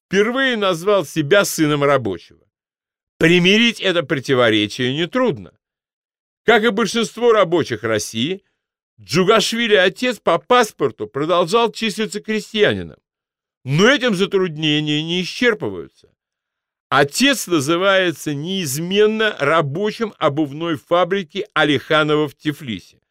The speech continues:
Однако семья жила в Горе, а не в столице Кавказа.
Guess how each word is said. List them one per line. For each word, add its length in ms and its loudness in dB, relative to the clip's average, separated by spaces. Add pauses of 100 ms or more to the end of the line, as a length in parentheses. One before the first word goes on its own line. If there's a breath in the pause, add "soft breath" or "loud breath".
(560)
Однако 520 2
семья 420 0
жила 360 -2
в 80 -10
Горе, 500 0
а 140 -4
не 100 -4
в 40 -10
столице 520 0
Кавказа. 640 -6